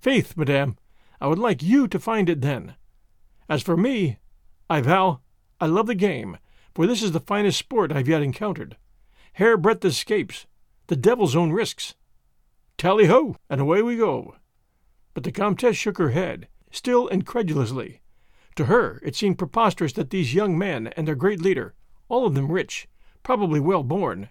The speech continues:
and young, should for no other motive than sport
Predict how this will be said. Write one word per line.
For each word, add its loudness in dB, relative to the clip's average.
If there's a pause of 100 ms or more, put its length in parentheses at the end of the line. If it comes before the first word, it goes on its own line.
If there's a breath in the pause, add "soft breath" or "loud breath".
(120)
and 0
young, -2 (460)
should -2
for 0
no 2
other 2
motive 4
than 2
sport -6